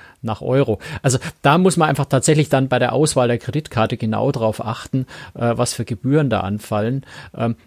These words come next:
ich persönlich, das ist jetzt nicht, nicht als Werbung gemeint, aber das ist so die, mit der ich bis jetzt persönlich am besten gefahren bin, ist von der D K B Bank, die einfach da eine Kreditkarte hat, äh, in Verbindung mit dem Privatkonto, die auch nichts kostet extra,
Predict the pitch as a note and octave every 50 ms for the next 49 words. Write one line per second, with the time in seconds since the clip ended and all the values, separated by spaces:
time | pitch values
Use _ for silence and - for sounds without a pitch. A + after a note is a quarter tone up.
0 | _ _ _ _ - D#3 - - D3 B2+ - D3+ D3 C#3+ C#3+ - - A#2 A2 C3
1 | A2 - - C#3 C#3+ - - C#3+ - C3+ B2 G#2 A2 A#2 A#2 D3 E3 F3 D#3+ D3+
2 | C#3+ B2+ B2+ B2+ C#3 D3+ C3+ C3 A#2 B2+ A#2 C3 C3+ C3+ - - C3 A2+ - B2+
3 | C3 C3+ C3+ - - B2 B2+ B2 B2 A#2 - B2 - - - - C#3 - - C#3
4 | - - - - C3+ A#2+ A2+ C3 C#3+ D3+ C#3+ C#3+ C3+ A#2+ A2 C3 - - - -
5 | A2 - B2 A#2+ B2 B2+ B2+ B2+ B2 - - - A#2 A#2 G#2 B2 A#2 - B2 G#2
6 | - A#2+ B2 - C3+ B2 B2+ - C3 B2+ A2 A#2+ - - A#2+ - - B2 A#2 A2
7 | A#2 A#2+ A#2+ A2+ - - - - - - - - B2 B2+ B2 - - - B2 A#2+
8 | A#2+ B2 A#2+ G#2+ B2 B2+ - - - B2+ - B2+ B2 A#2+ A#2+ C3 C3 A#2+ - -
9 | A2+ - A#2 A#2 B2 A#2+ A#2+ A#2 A#2 A#2 A2 - - A2+ G#2+ G#2+ A#2 - - -
10 | B2 A#2 A2+ A#2+ A2 - A#2 - A2+ G#2 A#2 A#2+ - - - - - C3+ B2+ -
11 | - D3 - - B2 - - - - C3+ B2+ -